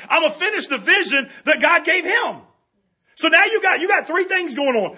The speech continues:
One, you got a vision from somebody before you, right? That was on fire.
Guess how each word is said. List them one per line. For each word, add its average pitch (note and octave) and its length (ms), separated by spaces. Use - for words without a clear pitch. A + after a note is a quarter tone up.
One, E4 360
you E4 160
got F4+ 300
a C#4+ 40
vision C#4 340
from A#3+ 160
somebody D#4+ 420
before C#4 380
you, G3 280
right? A#3 340
That A#3 120
was A3+ 100
on B3+ 140
fire. C4+ 440